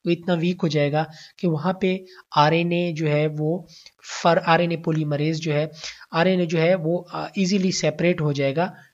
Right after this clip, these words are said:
डीएनए से, ठीक है। तो इस तरह से आपके पास ये टर्मिनेशन का प्रोसेस हो जाएगा। उसके बाद दूसरा जो है that is row dependent termination।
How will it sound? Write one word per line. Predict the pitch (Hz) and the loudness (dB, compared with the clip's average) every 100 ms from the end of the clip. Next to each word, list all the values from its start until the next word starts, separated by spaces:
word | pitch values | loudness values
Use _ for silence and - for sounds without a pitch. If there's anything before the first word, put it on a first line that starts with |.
| _ 143 | _ -4
डीएनए | 165 165 147 131 | 0 2 0 -2
से, | - 123 120 - | -4 -8 -10 -10
ठीक | - - | -6 -2
है। | 226 220 - - - _ | -2 -4 -14 -20 -20 _
तो | 165 165 | 2 2
इस | 170 190 - | 2 -2 2
तरह | 180 | 2
से | 160 165 | 2 0
आपके | 156 165 | -2 -2
पास | 160 160 - | 0 0 0
ये | 156 | -2
टर्मिनेशन | 156 151 143 143 143 160 151 | -2 -4 -2 -2 -2 -4 -4
का | 131 | -6
प्रोसेस | - 123 - 127 - | -6 -6 -6 -8 -4
हो | 143 | 0
जाएगा। | 170 165 151 147 - - - - - _ _ - _ _ _ _ - - - _ - | 2 2 2 -2 -8 -20 -20 -20 -20 _ _ -20 _ _ _ _ -20 -20 -20 _ -8
उसके | - - 254 | -6 -4 0
बाद | 185 180 202 - _ _ _ _ _ _ _ _ _ _ _ _ _ _ _ _ _ _ _ - | 4 4 2 -6 _ _ _ _ _ _ _ _ _ _ _ _ _ _ _ _ _ _ _ -12
दूसरा | 165 233 233 269 | -4 -2 2 2
जो | 202 220 | 2 2
है | 196 110 - | 4 4 2
that | 180 180 180 | -2 0 2
is | 214 160 | 0 0
row | 165 190 233 | 2 6 6
dependent | - 190 - 226 254 240 208 196 | 4 0 2 4 4 4 4 4
termination। | 156 147 135 131 - 139 135 | 2 2 -2 -2 -4 -8 -10